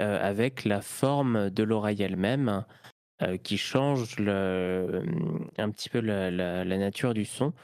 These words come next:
qu'un micro, heu, « classique » entre guillemets ne, ne peut pas reproduire parce que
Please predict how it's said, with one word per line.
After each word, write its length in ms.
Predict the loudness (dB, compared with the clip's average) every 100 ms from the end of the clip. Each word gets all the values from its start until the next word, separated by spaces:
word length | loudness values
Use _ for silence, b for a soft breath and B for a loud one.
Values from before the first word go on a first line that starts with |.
| B B _ _ -2
qu'un 240 | 2 2
micro, 520 | 0 -2 0 2 2
heu, « 300 | 2 0 -2 -6 -4
classique » 480 | -2 0 -2 -2 -2
entre 200 | -4 -4
guillemets 380 | -2 0 2 2
ne, 220 | 0 0
ne 160 | -2 -2
peut 180 | -2
pas 160 | 0 0
reproduire 460 | 0 0 0 0 -2
parce 160 | -4
que 100 | -2